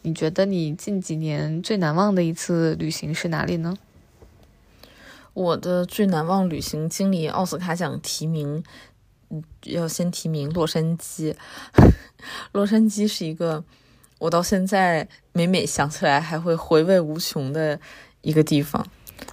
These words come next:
Speaker 1: 啊。
Speaker 2: 同时还非常想去第二遍，真的是一个非常，就是非常快乐的地方。我觉得在洛杉矶快乐的话，主要有两方面。第一个是因为当时是跟同学一起去的，嗯，大家都比较熟，然后玩的也很好，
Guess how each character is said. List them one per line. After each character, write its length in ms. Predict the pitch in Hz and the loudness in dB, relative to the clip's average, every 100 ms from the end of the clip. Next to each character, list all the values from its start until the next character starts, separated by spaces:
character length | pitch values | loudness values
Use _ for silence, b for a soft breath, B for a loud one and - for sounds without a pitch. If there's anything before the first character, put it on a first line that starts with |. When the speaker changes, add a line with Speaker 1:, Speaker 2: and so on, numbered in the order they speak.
| 330 | -6
Speaker 1:
啊。 460 | - 202 202 202 196 | -2 0 -2 -2 -4
Speaker 2:
同 100 | - | -2
时 100 | 170 | 2
还 60 | 180 | 2
非 120 | 185 | 2
常 100 | 180 | -2
想 140 | 165 | -2
去 120 | 139 - | -8 -4
第 80 | 147 | -2
二 120 | 135 | -2
遍， 200 | 127 - - B B B | -6 -12 -14 B B B
真 160 | - 170 | -2 0
的 80 | |
是 120 | 165 143 | 0 -2
一 40 | |
个 60 | 135 | -4
非 140 | 143 | -4
常， 220 | 135 135 - | -4 -6 -8
就 140 | - | -6
是 40 | 147 | -6
非 140 | 147 | -4
常 140 | 147 139 | -4 -6
快 180 | - | -8
乐 80 | - | -8
的 100 | 69 - | -8 -10
地 100 | - | -14
方。 160 | - - - B B - | -14 -18 -20 B B -10
我 60 | |
觉 160 | 165 180 | -2 2
得 200 | 233 269 | 4 4
在 140 | 277 | 2
洛 100 | 240 | 2
杉 120 | 220 247 | 4 2
矶 180 | 233 262 | 2 -4
快 260 | - - 226 | -4 2 4
乐 120 | 196 | 6
的 100 | 190 | 4
话， 180 | 190 190 | 4 0
主 200 | 175 160 | -2 -2
要 100 | 147 | 0
有 200 | 180 208 | 0 -2
两 480 | 269 233 180 147 - - | -2 -4 -4 -8 -10 -10
方 280 | - 214 226 | 0 4 6
面。 300 | 254 214 - - B B B | 6 4 -2 -12 B B B
第 140 | - 269 | -4 -2
一 80 | 311 | 2
个 400 | 285 208 165 160 - _ | 4 4 2 0 -6 _
是 260 | - - 190 | -8 -4 -2
因 180 | 196 | 0
为 320 | 202 185 185 190 - - | 0 0 -2 -4 -10 0
当 160 | 214 | 2
时 100 | 214 | 2
是 140 | 208 202 | 0 0
跟 160 | 196 | 0
同 160 | 202 170 | 0 -2
学 220 | - - | -2 -2
一 40 | 190 | -2
起 180 | - | -4
去 280 | - - - | -6 -6 -6
的， 160 | - - B B B B B _ - | -8 -10 B B B B B _ -8
嗯， 260 | 165 165 | -2 -2
大 100 | 160 175 | 4 4
家 80 | |
都 80 | 180 | 4
比 40 | 175 | 6
较 120 | 170 | 4
熟， 360 | - 139 135 | 4 2 2
然 80 | 160 | 2
后 80 | 175 | 2
玩 180 | 151 151 | 2 2
的 60 | |
也 80 | 165 | 2
很 220 | 160 156 | 0 -2
好， 360 | 160 - - - | -6 -4 -4 -6